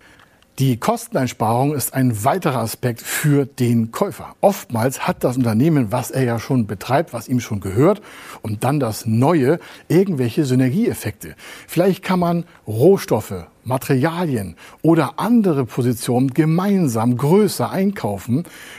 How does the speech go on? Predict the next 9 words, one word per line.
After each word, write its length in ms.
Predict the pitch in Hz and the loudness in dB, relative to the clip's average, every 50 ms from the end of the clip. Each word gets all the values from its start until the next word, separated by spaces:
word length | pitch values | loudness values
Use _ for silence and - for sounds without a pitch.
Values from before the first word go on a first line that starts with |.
| - _ | -10 _
kann 220 | - 135 139 135 | -2 -2 -2 -2
vielleicht 600 | - - 139 123 117 117 131 151 156 143 - - | -2 -2 0 0 2 2 2 0 0 -2 -2 -2
mehr 440 | 120 120 127 131 143 151 151 147 139 - - - - - | 0 2 4 4 4 4 2 2 0 -4 -10 -20 -14 -6
über 220 | - 120 127 123 | -2 0 0 2
Rabatt 320 | 117 117 110 175 180 180 - | 0 0 0 -2 -4 -4 -2
arbeiten, 440 | 175 156 147 143 143 139 139 139 143 | -2 -2 0 0 0 -2 -2 -4 -6
andere 360 | - - 143 143 139 147 135 | -2 0 0 2 2 0 0
Zahlungskonditionen 880 | - - 190 196 196 180 - - 180 160 147 135 - - 151 135 135 131 | -2 -2 -2 0 0 -2 -2 -4 -2 -2 -2 -2 -2 -2 0 0 0 0
erreichen 380 | 120 127 127 123 117 131 127 | 0 0 -2 0 0 0 -2